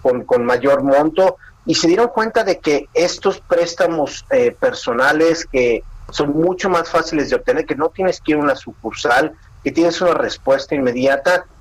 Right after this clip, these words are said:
empezaron a funcionar muy bien. Empezamos a ver mucha demanda y a partir de mayo las búsquedas de préstamos personales en Google empezaron a crecer hasta treinta por ciento semana con semana. Pues vemos que ahorita la gente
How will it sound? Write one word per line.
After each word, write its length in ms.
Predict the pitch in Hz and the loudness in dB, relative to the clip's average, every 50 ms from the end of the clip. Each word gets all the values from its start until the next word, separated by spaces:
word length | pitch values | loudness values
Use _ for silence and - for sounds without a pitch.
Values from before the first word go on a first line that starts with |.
| - - - - - | -20 -20 -20 -10 -8
empezaron 480 | 135 127 131 151 - - 160 165 165 | -6 -4 -2 -2 -2 0 0 0 0
a 60 | 156 | 0
funcionar 480 | - - 139 127 127 - 131 131 135 131 | -2 -4 -6 -4 -2 0 2 2 2 2
muy 200 | 131 131 131 123 | 0 0 -2 0
bien. 220 | 113 120 117 117 | 0 -2 -2 0
Empezamos 540 | 117 120 - - 143 - - 175 202 208 - | -2 -4 -4 -4 -4 -2 -2 -2 -4 -2 -4
a 60 | 180 | 0
ver 160 | 165 175 175 180 | 0 0 0 0
mucha 400 | 170 165 180 196 190 - 190 175 | 0 0 -2 -2 0 -2 -2 0
demanda 380 | 147 139 151 156 165 180 175 - | 0 0 0 0 0 0 0 0
y 120 | 151 139 | -2 -4
a 100 | 135 135 | -2 0
partir 360 | - 135 131 - - 175 214 220 | 0 -2 -2 -2 -2 -2 0 0
de 140 | 214 196 | 0 0
mayo 560 | 156 143 139 139 143 147 143 160 185 220 220 - - - - - - - - | 0 0 0 0 0 0 0 0 0 0 -2 -6 -14 -20 -20 -20 -20 -12 -4
las 320 | - 131 135 139 135 - 127 | 0 0 2 0 0 -2 -2
búsquedas 580 | 135 165 208 - - - 226 202 190 180 - | -2 0 0 -2 -2 0 2 4 4 2 2
de 80 | - 135 | 0 0
préstamos 440 | - 160 156 - - 170 156 - - | 0 -2 -2 0 -2 -2 -2 -4 -4
personales 500 | - 127 - - 131 135 147 - - - | -4 -4 -2 0 0 0 0 -2 -4 -6
en 100 | 120 117 | -6 -4
Google 320 | 135 139 147 160 165 151 | -2 0 2 2 2 0
empezaron 340 | 123 - - - 143 147 151 | 0 -2 -2 0 0 0 0
a 60 | 139 | -2
crecer 360 | - - 117 - - 147 147 | -4 -6 -8 -2 -2 0 0
hasta 280 | 143 131 - - 120 110 | 0 -2 -2 -4 -6 -6
treinta 480 | - - - 147 160 185 - 190 175 | -2 -2 -2 -2 0 0 -2 -4 -2
por 180 | - 139 127 - | -2 -4 -6 -4
ciento 520 | - - 147 143 139 135 147 156 175 160 | -4 -2 -2 -2 0 0 2 2 2 2
semana 400 | - - - 135 147 160 170 175 | 0 -4 -4 -2 0 2 2 0
con 200 | - - 147 - | 0 0 -4 -4
semana. 480 | 127 - 135 127 123 131 127 117 101 - - _ - - - - - - - | -2 -2 -2 0 2 0 0 0 -4 -8 -12 _ -20 -20 -20 -20 -20 -6 -4
Pues 120 | 196 180 | -2 0
vemos 280 | 185 247 277 294 254 - | 0 0 0 0 0 0
que 80 | 180 | 0
ahorita 240 | 160 165 165 - 190 | 0 2 2 2 2
la 80 | 160 - | 0 0
gente 520 | - - 160 165 165 - 196 190 175 - | 0 0 -2 -2 0 2 2 2 2 0